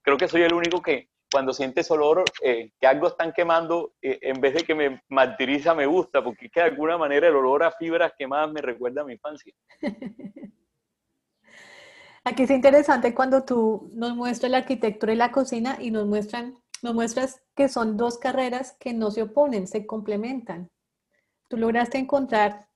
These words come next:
Speaker 2: ¿sí? Relacionarlas de tal manera y formar algo tan especial que, que es, inspira a las personas que de pronto... Eh, no han encontrado su camino profesional, no han encontrado su, su elemento, ¿sí? Que de pronto estén trabajando en una profesión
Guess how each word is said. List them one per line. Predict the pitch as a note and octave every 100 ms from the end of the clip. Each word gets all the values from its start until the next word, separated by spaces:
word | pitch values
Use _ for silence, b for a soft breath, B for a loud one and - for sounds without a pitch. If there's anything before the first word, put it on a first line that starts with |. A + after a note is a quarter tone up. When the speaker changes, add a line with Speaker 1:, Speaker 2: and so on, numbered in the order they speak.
| _ _ _ _ _ _ _ _ _
Speaker 2:
¿sí? | B3+ D4+ - _ _ -
Relacionarlas | G#3+ A3+ A3 A3+ G#3+ G#3 A#3 A#3
de |
tal | C4+ G#3
manera | G#3 A3 A3
y | A#3+
formar | B3+ A3+ G3
algo | G3+ G#3+
tan | B3+ B3
especial | B3 - G#3 G#3 B3
que, | C#4 A#3+ G3+ F#3+ B B B B B
que | C4 A#3
es, | A#3 -
inspira | C4+ - - C#4 D4
a |
las | F#4+ F#4
personas | D4+ D4 - A#3+ B3 D4
que | - C4
de | A#3
pronto... | G3+ G#3+ A3 G#3+ A#3+ B3+ B3+ b b b b
Eh, | A3 A3 G#3+ G#3 G3+ F#3+ F3 F#3 - _ _ _ _ _
no | A3+ A#3
han | A#3+
encontrado | B3 D4 A#3+ A3 G#3
su | -
camino | G#3+ A#3+ G#3+ G3+
profesional, | G3+ G#3+ A#3 A3 G#3 G3+ G3+ G3+ G#3
no |
han | G3+
encontrado | G3+ G3+ A3 G#3 G3 F#3+ G3
su, | G3 A3+ G#3
su | G#3 A3+
elemento, | G#3+ G3 A3 A3+ G#3 G#3 G#3 -
¿sí? | - A#3 A#3
Que | - G#3
de |
pronto | G#3 G3+ G3 G#3+
estén | - A3+ A3 A3 G#3
trabajando | A3+ G#3+ G#3 G#3 G#3
en | A3+
una | A3+ A3+
profesión | A#3+ A#3+ A3+ - G#3 G3+